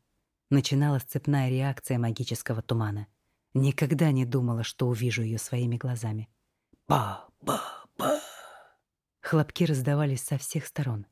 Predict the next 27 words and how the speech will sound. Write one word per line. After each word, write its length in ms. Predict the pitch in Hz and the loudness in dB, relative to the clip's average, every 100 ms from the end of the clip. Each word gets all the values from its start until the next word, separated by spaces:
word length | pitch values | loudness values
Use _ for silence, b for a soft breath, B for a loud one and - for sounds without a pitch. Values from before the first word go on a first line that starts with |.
| _ _ _ _ - | _ _ _ _ -14
Вспышки 500 | - - 151 - 135 | -6 -2 -2 -2 -4
там, 360 | - 147 127 - | 0 0 -2 -2
тут. 340 | 143 135 - - _ _ _ _ _ - | -2 -2 -6 -20 _ _ _ _ _ 6
Молнии 420 | 170 170 151 143 | 8 8 6 2
рассекали 520 | 139 - - 151 143 | 0 -4 -4 0 2
воздух, 440 | 151 165 - 120 B B B | 2 2 0 -6 B B B
и 60 | 160 | 4
я 120 | 160 | 4
снова 380 | 156 185 185 160 | 4 2 4 2
повалилась 580 | - 139 147 143 131 - | 0 0 2 0 0 0
на 80 | |
живот, 420 | 135 143 117 107 _ _ _ | 0 2 0 -4 _ _ _
вспомнив, 500 | - - 156 147 131 | -16 0 4 6 4
что 220 | - - 135 | 0 0 4
энергия 400 | 151 156 123 120 | 4 4 2 0
поднимается 640 | 127 139 127 120 113 127 | 2 2 2 2 -2 -4
кверху. 480 | - 120 107 - 107 _ _ _ _ _ _ - | -2 -2 -4 -8 -10 _ _ _ _ _ _ 0
Я 260 | 151 151 147 | 4 6 4
уже 200 | 135 147 | 4 4
не 140 | 156 | 4
добегала 540 | 147 135 139 165 143 | 4 2 2 2 2
до 100 | 120 | 0
проклятых 560 | - 120 120 117 120 - | -2 -2 -2 -2 -2 -4
окон. 320 | 113 - 107 - _ _ _ | -4 -4 -10 -12 _ _ _
Спрятаться, 680 | - 175 147 - - 117 101 _ _ _ | -2 2 2 0 -6 -6 -8 _ _ _
укрыться 500 | - 139 156 156 - | -2 2 4 4 2
где-то. 420 | 117 117 110 - | -2 -4 -6 -10